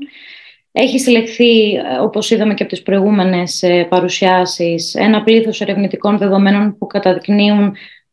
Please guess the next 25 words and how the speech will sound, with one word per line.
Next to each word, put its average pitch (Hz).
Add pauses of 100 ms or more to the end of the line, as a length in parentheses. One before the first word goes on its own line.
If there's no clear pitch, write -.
πως 196
τα 196
λοατ 202
άτομα 208
αντιμετωπίζουν 208
περισσότερα 214
προβλήματα 170
ψυχικής 185
υγείας 156
συγκριτικά 180
με 175
τον 165
ετεροφιλόφιλο 170
πληθυσμό. 185 (1600)
Ε, 233
σύμφωνα 262
με 240
το 233
θεωρητικό 214
μοντέλο 214
του 196
στρες 214
μειονοτήτων 190
του 185
Μέγερ, 175